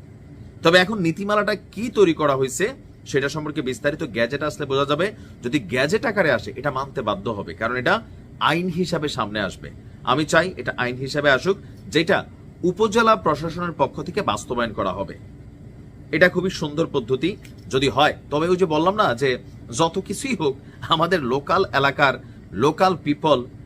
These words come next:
লোকাল ব্যক্তিদেরকে ছাড়া আমরা আসলে কতটুকু সরকারের এই আইনটাকে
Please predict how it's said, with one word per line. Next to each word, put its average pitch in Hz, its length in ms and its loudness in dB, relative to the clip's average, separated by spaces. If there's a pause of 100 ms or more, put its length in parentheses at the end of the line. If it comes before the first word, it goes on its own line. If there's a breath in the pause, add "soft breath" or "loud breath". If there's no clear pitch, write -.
(220)
লোকাল 170 480 4
ব্যক্তিদেরকে 165 600 0
ছাড়া 127 360 6 (320)
আমরা 147 240 2
আসলে 139 300 0
কতটুকু 135 400 -4
সরকারের 131 560 0
এই 131 80 2 (100)
আইনটাকে 120 540 -2